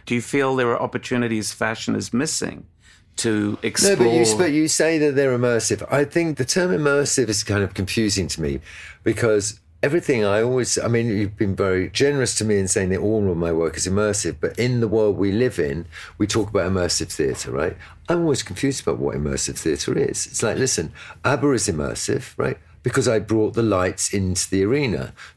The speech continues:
Speaker 2: which I think is immersive theatre. My idea was, okay,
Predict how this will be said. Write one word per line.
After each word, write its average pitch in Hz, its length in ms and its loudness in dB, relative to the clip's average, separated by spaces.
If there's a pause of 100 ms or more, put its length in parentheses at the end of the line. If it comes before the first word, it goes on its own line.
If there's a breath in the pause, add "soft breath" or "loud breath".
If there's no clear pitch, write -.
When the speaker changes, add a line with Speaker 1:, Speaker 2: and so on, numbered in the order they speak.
(100)
Speaker 2:
which 101 200 0
I 98 80 2
think 117 320 0
is 78 140 0
immersive 78 480 -2
theatre. 87 580 -2 (260 loud breath)
My 101 140 0
idea 104 320 2
was, 87 320 0
okay, 82 340 -2